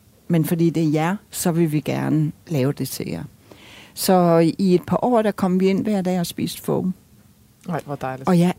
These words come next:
Speaker 1: elsker pho. Og sådan, når jeg tænker på, hvad er de sidste smagsoplevelser,
Speaker 2: Mm.
Speaker 1: inden jeg dør, hvad skulle det være? Der var det helt tydeligt, den, den skulle med på listen.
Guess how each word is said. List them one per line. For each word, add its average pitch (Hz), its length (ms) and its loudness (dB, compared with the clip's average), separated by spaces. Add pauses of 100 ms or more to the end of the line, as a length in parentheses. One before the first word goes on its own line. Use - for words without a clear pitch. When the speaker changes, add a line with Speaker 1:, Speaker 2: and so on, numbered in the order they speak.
(140)
Speaker 1:
elsker 175 380 -4
pho. 135 320 -4 (240)
Og 165 160 -2
sådan, 202 200 2
når 190 60 6
jeg 165 140 4
tænker 190 300 0
på, 180 260 0 (720)
hvad 196 300 4
er 185 120 4
de 185 160 -2
sidste 175 640 0 (120)
smagsoplevelser, 156 1160 -2
Speaker 2:
Mm. - 60 -8 (400)
Speaker 1:
inden 175 260 6
jeg 156 160 2
dør, 151 160 2
hvad 156 120 0
skulle 156 220 -4
det 151 80 0 (100)
være? 147 160 -2 (640)
Der 170 60 0
var 165 80 2
det 151 120 0
helt 147 260 -4
tydeligt, - 440 -4
den, - 120 -6 (180)
den 156 140 -2
skulle - 240 -6
med 123 120 -2
på - 120 -8
listen. - 540 -10